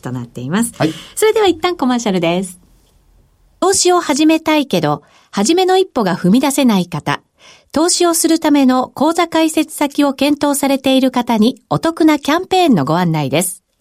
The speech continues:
Speaker 1: 現在、マネックス証券では、証券総合取引口座を新たに開設いただいた方全員に、マネックスポイント二百ポイントをプレゼントするキャンペーンを行っています。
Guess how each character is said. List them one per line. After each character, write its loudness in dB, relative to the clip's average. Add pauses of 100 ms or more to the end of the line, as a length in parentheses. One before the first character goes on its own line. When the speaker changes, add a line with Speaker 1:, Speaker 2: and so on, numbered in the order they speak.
(760)
Speaker 1:
現 0
在、 0
マ 2
ネ 4
ッ -4
ク 0
ス 0
証 0
券 0
で 0
は、 -2 (340)
証 -2
券 0
総 0
合 -2
取 0
引 -2
口 0
座 0
を -2
新 2
た 0
に 2
開 0
設 0
い 2
た 0
だ 0
い 0
た -2
方 -2
全 2
員 4
に、 0 (360)
マ 0
ネ 4
ッ -14
ク 0
ス -4
ポ 0
イ 4
ン 2
ト -2
二 4
百 -2
ポ 2
イ 2
ン 0
ト 0
を -2
プ -2
レ 0
ゼ 0
ン -2
ト -4
す -2
る 0
キ -2
ャ 2
ン -4
ペ 2
ー 4
ン 4
を 0
行 -2
っ 2
て -6
い 0
ま 0
す。 -12